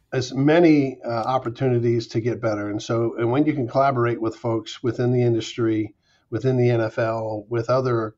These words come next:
uh, colleagues in other leagues, we try to do that. We, I've always thought that, you know, y-, we should be leaving the, the com-, the competition to the guys and gals that are playing on the field or on the court or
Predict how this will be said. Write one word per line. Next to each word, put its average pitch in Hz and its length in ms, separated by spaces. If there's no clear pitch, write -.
uh, 101 240
colleagues 123 480
in 110 80
other 113 180
leagues, 120 540
we 120 100
try 117 220
to 107 80
do 113 160
that. 107 240
We, 135 240
I've 117 120
always 151 340
thought 123 400
that, 117 280
you 123 100
know, 117 220
y-, - 120
we 131 160
should 139 220
be 123 140
leaving 123 380
the, 113 260
the 107 100
com-, - 240
the - 180
competition 131 760
to - 160
the 110 100
guys 113 380
and 107 120
gals 113 360
that 101 100
are 104 120
playing 117 360
on 104 140
the 101 80
field 113 460
or 101 140
on 107 120
the 104 80
court 113 520
or 101 200